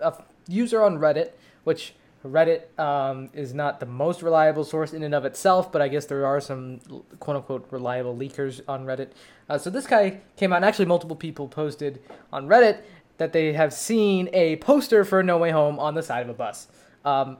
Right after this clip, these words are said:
multiple people showed pictures of it and posted it on Reddit that they had seen it, like, just roaming about in, uh,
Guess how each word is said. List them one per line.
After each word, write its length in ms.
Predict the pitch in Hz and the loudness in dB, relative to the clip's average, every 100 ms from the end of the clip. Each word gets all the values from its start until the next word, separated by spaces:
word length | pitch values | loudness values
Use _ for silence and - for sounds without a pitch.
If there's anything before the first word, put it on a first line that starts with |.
| - | -6
multiple 300 | 165 156 156 | -6 -4 -8
people 340 | 170 147 143 - | -8 -10 -14 -12
showed 220 | 156 143 | -10 -2
pictures 300 | 220 214 190 | -2 0 2
of 140 | 196 | 4
it 200 | 190 190 - _ _ _ | 2 -4 -14 _ _ _
and 400 | - 151 147 143 | -2 0 0 -2
posted 340 | 175 175 175 160 | 0 0 0 -4
it 260 | 160 - _ _ _ _ _ _ _ - | -4 -4 _ _ _ _ _ _ _ -8
on 200 | 160 151 | -2 2
Reddit 380 | 151 170 170 - | 6 8 8 6
that 120 | 156 | -2
they 120 | 160 | 0
had 120 | 147 147 | 0 -2
seen 220 | 185 160 | -4 -2
it, 100 | 151 | 0
like, 220 | 151 139 | -2 -2
just 180 | 151 143 | -8 -4
roaming 300 | 151 147 143 | -2 -2 -2
about 360 | 143 139 143 - | 2 2 0 -6
in, 280 | 151 139 139 | -8 -6 -2
uh, 360 | 135 131 131 | 0 0 -2